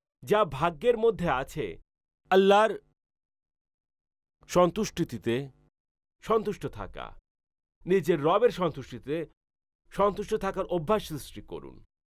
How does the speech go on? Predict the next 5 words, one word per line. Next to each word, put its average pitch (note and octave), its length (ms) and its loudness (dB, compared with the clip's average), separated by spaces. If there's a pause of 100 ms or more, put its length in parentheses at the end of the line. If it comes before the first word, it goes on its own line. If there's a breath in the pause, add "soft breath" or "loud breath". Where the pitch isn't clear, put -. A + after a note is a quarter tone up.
(280)
তবে F3 280 0
ইনশাআল্লাহ G3 520 -2
তাআলা D#3+ 400 0 (140)
অনেক C3+ 340 0 (840)
সুন্দরভাবে D3 840 -2